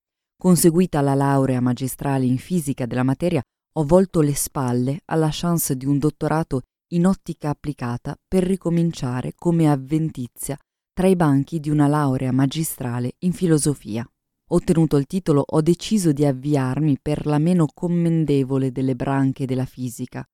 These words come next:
una di quelle che sperano di trovare conferma empirica tra non meno di vent'anni. Insomma, come rendere del tutto futili degli studi nati per avere una qualche utilità pratica. Eppure,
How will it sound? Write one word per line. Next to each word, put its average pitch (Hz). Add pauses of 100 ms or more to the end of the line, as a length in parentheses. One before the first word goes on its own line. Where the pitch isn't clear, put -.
(440)
una 196
di 156
quelle 147
che 147
sperano 143
di 131
trovare 135
conferma 135
empirica 131 (360)
tra 139
non 156
meno 139
di 123
vent'anni. 123 (260)
Insomma, 135
come 185
rendere 127
del 127
tutto 165
futili 170
degli 165
studi 147
nati 127 (400)
per 196
avere 196
una 165
qualche 196
utilità 156 (160)
pratica. - (260)
Eppure, 135